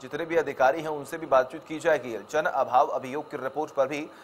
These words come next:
मंथन करेंगे सीएम अशोक गहलोत। ये बड़ी खबर हम आपको बता रहे हैं,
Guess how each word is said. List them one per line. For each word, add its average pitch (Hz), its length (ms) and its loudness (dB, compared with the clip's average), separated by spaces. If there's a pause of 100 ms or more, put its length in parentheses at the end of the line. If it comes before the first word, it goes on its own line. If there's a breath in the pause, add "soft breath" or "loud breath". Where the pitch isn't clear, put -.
(160 loud breath)
मंथन 147 320 0
करेंगे 151 380 -2
सीएम 147 280 -6
अशोक 135 220 -8
गहलोत। 131 340 0
ये 123 80 -10
बड़ी 127 200 -4
खबर 147 260 0
हम 143 100 4
आपको 139 260 2
बता 135 240 6
रहे 143 200 4
हैं, 131 240 -10